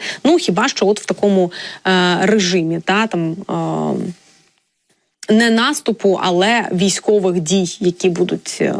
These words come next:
тривати, е, в замороженій фазі конфлікту, потім переходити десь в більш активні бойові дії, ну і так далі. Е, так от ці, е, військові аналітики кажуть, е,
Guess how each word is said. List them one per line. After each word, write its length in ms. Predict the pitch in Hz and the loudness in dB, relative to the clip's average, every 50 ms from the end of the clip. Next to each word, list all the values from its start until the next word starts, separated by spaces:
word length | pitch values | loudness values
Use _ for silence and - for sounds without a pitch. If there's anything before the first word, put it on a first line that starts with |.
| - - - - _ _ _ _ | -8 -10 -12 -16 _ _ _ _
тривати, 500 | - 208 196 185 190 214 240 240 - 202 | 0 2 2 2 2 0 0 0 0 -2
е, 140 | 175 170 - - - - - - - - - _ _ - | -2 -2 -4 -10 -14 -14 -14 -14 -16 -16 -20 _ _ -6
в 380 | - - 180 165 165 165 - - 190 190 185 185 180 175 170 170 165 - - | -2 -2 0 -2 -2 -4 0 2 2 4 4 4 2 2 2 0 0 0 0
замороженій 840 | 185 180 202 196 190 202 254 330 311 254 269 262 262 254 247 233 | 0 2 2 4 4 4 4 4 2 2 0 2 2 2 2 0
фазі 480 | 226 - - - 247 240 233 226 208 226 | 0 -2 -2 0 0 2 2 2 2 2
конфлікту, 540 | - 220 214 208 - 220 220 208 - - 175 | 2 0 0 2 2 0 0 0 0 -4 0
потім 300 | - 190 180 - 175 165 | 0 -2 0 0 -2 -2
переходити 560 | - 165 170 - - 190 185 180 170 - 165 | 0 -2 -2 0 0 0 2 0 0 0 -2
десь 380 | 165 156 180 170 170 - - | 2 2 2 0 0 -2 -4
в 40 | - | -4
більш 320 | 170 165 185 294 285 - - | -2 0 2 2 2 0 -2
активні 380 | 226 - - 247 214 214 202 | -4 -2 0 0 2 2 2
бойові 340 | 190 180 202 196 185 175 180 | 2 2 2 2 2 0 0
дії, 280 | 165 160 170 165 160 160 | 0 0 0 0 2 2
ну 120 | 202 247 | 0 0
і 20 | 226 | 0
так 140 | - 160 - | -4 -6 -8
далі. 220 | - - - - 202 - _ _ _ - - - - - - - - - - - - | -8 -8 -8 -8 -10 -14 _ _ _ -10 -6 -6 -4 -4 -4 -4 -4 -6 -6 -6 -2
Е, 260 | - 214 214 220 220 | 0 0 2 2 2
так 140 | 226 277 - | 2 2 2
от 280 | 370 302 - 302 262 - | 0 2 2 0 0 0
ці, 140 | - - 285 | 0 0 2
е, 800 | 285 285 269 262 247 220 214 185 - 196 202 202 202 202 196 | 2 4 2 2 2 2 2 2 0 2 2 2 2 2 2
військові 300 | 196 214 - - - 226 | 2 0 0 0 0 0
аналітики 480 | 226 214 220 247 320 339 - - 262 226 | 2 2 2 2 2 0 0 -2 -2 0
кажуть, 560 | - 226 226 220 208 220 202 - - - - | 2 0 2 2 2 0 0 -2 -8 -4 0
е, 120 | 202 185 | 0 2